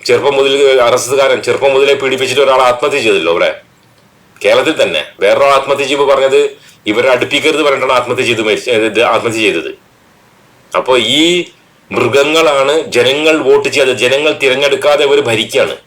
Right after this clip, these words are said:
നൂറ്റി നാൽപത്തിരണ്ട് കോടി ജനങ്ങളുടെ മേൽ വിഷപ്പാമ്പ് പോലെ കയറിയിരിക്കുകയാണ്. ഒന്നും ചെയ്യാൻ ആരെ കൊണ്ട് സാധ്യമല്ല. കാരണം ഇവരുടെ കയ്യിലാണ് ഭരണം. മുഴുവൻ ഏജൻസികളും ഭരണസിരാ കേന്ദ്രം അവരുടെ കയ്യിലാണ്.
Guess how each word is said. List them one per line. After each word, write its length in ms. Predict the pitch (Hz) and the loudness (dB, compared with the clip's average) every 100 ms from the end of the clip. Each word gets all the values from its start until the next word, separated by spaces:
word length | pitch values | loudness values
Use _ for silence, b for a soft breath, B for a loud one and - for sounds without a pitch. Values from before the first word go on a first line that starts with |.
| _ - | _ -8
നൂറ്റി 240 | 110 123 139 | -6 -4 0
നാൽപത്തിരണ്ട് 520 | 143 135 139 135 139 | 0 0 -2 -2 -2
കോടി 420 | 117 131 143 135 - _ B B B B 90 | 0 0 0 -4 -14 _ B B B B -6
ജനങ്ങളുടെ 680 | 117 117 127 135 139 139 | 0 2 2 0 0 0
മേൽ 400 | 127 131 151 - | 0 0 0 -4
വിഷപ്പാമ്പ് 600 | - - 139 - 139 135 | -6 -2 -2 0 0 0
പോലെ 200 | 131 135 | 0 0
കയറിയിരിക്കുകയാണ്. 800 | 135 117 120 135 117 98 85 65 - _ _ _ | 0 -2 0 0 -2 -2 -4 -4 -16 _ _ _
ഒന്നും 360 | 98 120 147 147 | -2 0 0 0
ചെയ്യാൻ 200 | 147 135 | 0 0
ആരെ 220 | 123 131 | 2 0
കൊണ്ട് 200 | 127 131 | -2 -2
സാധ്യമല്ല. 760 | 127 110 110 120 117 73 - - _ _ _ - 98 | -2 0 0 0 0 -2 -8 -16 _ _ _ -8 -2
കാരണം 140 | 107 | 0
ഇവരുടെ 200 | 120 135 | 2 0
കയ്യിലാണ് 300 | 139 135 135 | 2 2 2
ഭരണം. 500 | 120 107 104 - - _ B B B B B _ | 0 -4 -4 -6 -10 _ B B B B B _
മുഴുവൻ 520 | 104 120 131 139 139 135 _ _ _ _ _ _ _ - | -2 2 2 2 -2 -10 _ _ _ _ _ _ _ -2
ഏജൻസികളും 720 | 123 143 - 147 135 90 - _ _ _ _ _ _ _ 85 | -2 -2 -2 -2 -2 -4 -8 _ _ _ _ _ _ _ -4
ഭരണസിരാ 600 | 110 131 135 127 135 139 | -2 0 -2 0 2 2
കേന്ദ്രം 340 | 139 139 139 | 0 0 2
അവരുടെ 180 | 131 135 | 4 4
കയ്യിലാണ്. 400 | 123 117 90 | 2 2 0